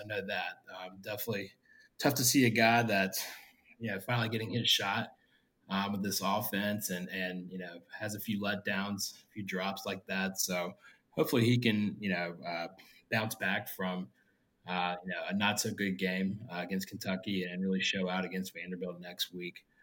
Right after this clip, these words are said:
Um, on the defensive side of the ball, um, you know, I don't think it was as good as the statistics show. Um, I think there is a good bit to be worried about there. I think that we're definitely lucky to have, uh, Devin Leary playing quarterback for Kentucky last week.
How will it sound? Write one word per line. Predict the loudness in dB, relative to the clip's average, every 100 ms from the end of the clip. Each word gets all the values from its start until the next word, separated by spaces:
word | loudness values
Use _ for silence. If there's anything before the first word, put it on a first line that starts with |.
| _ _ _
Um, | 0 2 2
on | 2
the | 2
defensive | 2 0 2 4
side | 6 6
of | 6
the | 4
ball, | 4 4 4 2 -2
um, | 0 2 2 0 -8 -12 -14 -18 -20 -20 -20 _
you | 0
know, | 4
I | 6
don't | 6 8
think | 6 6
it | 6
was | 4
as | 4
good | 2 2 6
as | 6 6 2
the | -4
statistics | -4 -6 -6 -4 -2 0
show. | 4 4 4 0 -16 _ _ _ -4
Um, | 2 6 6 4
I |
think | 4 4
there | 6 6
is | 4 2
a |
good | 0 -4 0
bit | 0 0
to | -2
be | 0
worried | 0 0 0
about | 2 2 0 0
there. | 2 2
I | 0 -2
think | -2 0
that | -2 -2 _ _ _ 0
we're | 4
definitely | 6 8 8 8
lucky | 6 6 6 6
to | 4
have, | 4 2 0 -2
uh, | -4 -4 -2
Devin | 2 4 4
Leary | 4 2 0 -2 -4
playing | 0 0
quarterback | 0 -2 -2 0 0 0 -4
for | -2 2 2
Kentucky | 0 0 0 0 2
last | 4 4 2
week. | 0 0 -4